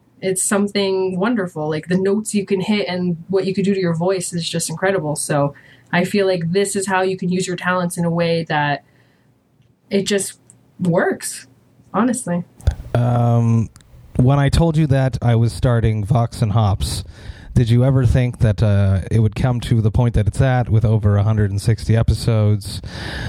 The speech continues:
Speaker 2: Um, did you think that it would be something that I would stick with?
Speaker 1: Yeah, absolutely. In fact,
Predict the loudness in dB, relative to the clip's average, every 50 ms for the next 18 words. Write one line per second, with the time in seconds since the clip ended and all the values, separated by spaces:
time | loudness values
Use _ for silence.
0 | -4 0 2 4 4 6 6 4 4 4 4 4 4 4 4 2 2 2 2 2
1 | 2 2 2 2 2 2 0 0 2 2 2 4 4 2 2 2 2 2 2 2
2 | 2 2 2 2 2 2 2 2 2 0 0 0 0 0 0 0 -2 -2 -2 -4
3 | -12 -18 -20 -18 -16 -14 -12 -10 -8 -8 -10 -10 -14 -16 -18 -20 -20 -20 -20 -20
4 | -20 -20 _ _ _ _ _ -6 -2 0 0 0 0 -2 -8 _ _ -2 0 0
5 | 0 0 0 0 2 0 0 -2 -4 -6 -8 -12 _ _ _ _ _ 0 0 0
6 | 0 0 0 0 0 -2 -4 _ -12